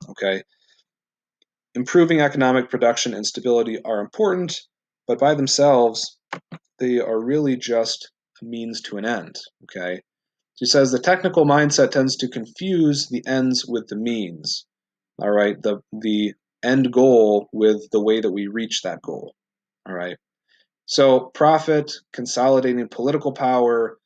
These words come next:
uh, scientific discoveries, those are tools to be used for achieving integral human development, okay? Those things don't,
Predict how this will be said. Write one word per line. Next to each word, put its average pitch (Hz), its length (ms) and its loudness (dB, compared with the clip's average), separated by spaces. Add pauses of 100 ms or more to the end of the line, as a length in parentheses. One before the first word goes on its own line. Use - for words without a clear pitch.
(220)
uh, 104 440 -4
scientific 139 720 -6
discoveries, 131 800 0
those 135 200 -2
are 127 220 -2
tools 185 720 -2
to - 100 -14
be 127 120 -6
used 135 480 0
for 120 100 -4
achieving 131 540 -4
integral 107 400 -6
human 98 260 -10
development, 87 580 -4 (800)
okay? 92 220 -8 (360)
Those 151 260 4
things 143 440 0 (420)
don't, 131 360 0